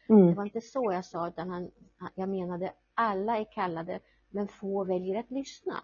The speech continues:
Speaker 1: Ja, men precis. Så
Speaker 2: Ja,
Speaker 1: är det.
Speaker 2: precis.
Speaker 1: Precis.
Speaker 2: Ja.
Speaker 1: Eh, och vissa kommer då att lyssna och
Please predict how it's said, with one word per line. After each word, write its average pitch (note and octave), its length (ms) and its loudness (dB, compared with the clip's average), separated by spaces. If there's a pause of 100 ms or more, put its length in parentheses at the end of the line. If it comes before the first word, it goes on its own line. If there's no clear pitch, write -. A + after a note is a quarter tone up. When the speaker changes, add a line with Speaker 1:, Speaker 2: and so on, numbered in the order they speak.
(200)
Speaker 1:
Ja, C#4+ 320 12
men C#4+ 260 10
precis. - 640 6 (120)
Så A3 100 -6
Speaker 2:
Ja, F#3 280 12
Speaker 1:
är - 40 10
det. - 60 4
Speaker 2:
precis. - 240 2 (160)
Speaker 1:
Precis. F#3+ 280 8
Speaker 2:
Ja. G3 260 -8 (1000)
Speaker 1:
Eh, G3+ 340 12
och A3 200 12
vissa C4 260 12
kommer A3+ 360 12
då G#3 100 12
att F#3+ 160 12
lyssna F3 640 10
och - 340 10